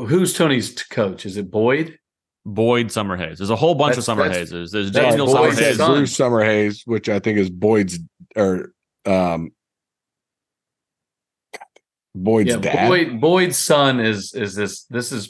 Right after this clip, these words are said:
Speaker 1: Boyd's son that you're
Speaker 2: This is
Speaker 1: talking
Speaker 2: Boyd's
Speaker 1: about.
Speaker 2: son, Preston.
Speaker 1: Yeah.
Speaker 2: Yeah.
Speaker 3: Correct. And
Speaker 1: Yeah.
Speaker 3: Boyd is an incredible coach out in Scottsdale.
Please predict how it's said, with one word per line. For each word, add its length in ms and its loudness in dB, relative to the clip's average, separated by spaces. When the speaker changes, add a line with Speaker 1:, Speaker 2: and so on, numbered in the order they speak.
Speaker 1:
Boyd's 320 -2
son 420 -6
that 80 -14
you're 120 -10
Speaker 2:
This 100 -2
is 40 0
Speaker 1:
talking 120 -2
Speaker 2:
Boyd's 300 2
Speaker 1:
about. 120 0
Speaker 2:
son, 80 -14
Preston. 440 -2
Speaker 1:
Yeah. 140 -12
Speaker 2:
Yeah. 60 -4
Speaker 3:
Correct. 440 2
And 180 4
Speaker 1:
Yeah. 60 2
Speaker 3:
Boyd 280 4
is 140 2
an 120 2
incredible 680 0
coach 380 -2
out 200 0
in 160 -2
Scottsdale. 720 -4